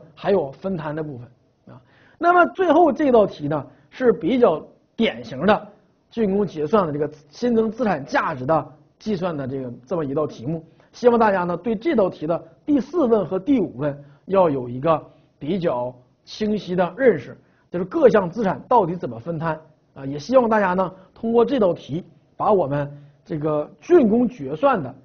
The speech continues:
其实大部分的内容，我们要求理解或者掌握的竣工决算的大部分内容，都在这道题里边。希望大家呢，要重视起来，课下呢，再仔细看一下啊。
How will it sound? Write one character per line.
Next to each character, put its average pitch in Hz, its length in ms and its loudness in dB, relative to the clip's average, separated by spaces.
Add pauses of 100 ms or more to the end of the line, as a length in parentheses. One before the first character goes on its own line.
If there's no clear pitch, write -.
(180)
其 - 220 -4
实 302 120 2
大 302 380 -4
部 190 160 -6
分 170 100 -2
的 160 120 -4
内 170 160 -2
容， 117 180 -8 (380)
我 175 160 0
们 208 160 4
要 294 180 8
求 254 160 4
理 214 260 2
解 196 160 0
或 165 140 2
者 226 100 6
掌 202 300 -4
握 196 160 0
的 139 140 -4
竣 277 240 -2
工 233 180 0
决 165 240 -8
算 247 180 4
的 180 80 0
大 220 200 0
部 151 100 -2
分 151 80 -4
内 139 80 -4
容， 113 140 -10
都 226 200 -2
在 226 160 2
这 214 160 -2
道 147 140 2
题 120 160 -16
里 113 80 -14
边。 85 160 -20 (380)
希 - 160 -4
望 170 100 -2
大 156 100 0
家 135 120 -4
呢， 131 200 -6 (280)
要 143 220 -4
重 180 280 -2
视 139 80 -8
起 127 140 -14
来， 113 180 -14 (220)
课 180 160 -6
下 160 160 -2
呢， 127 200 -8
再 147 120 -4
仔 123 160 -16
细 120 100 -14
看 165 240 -10
一 - 20 -18
下 - 120 -20 (140)
啊。 - 120 -20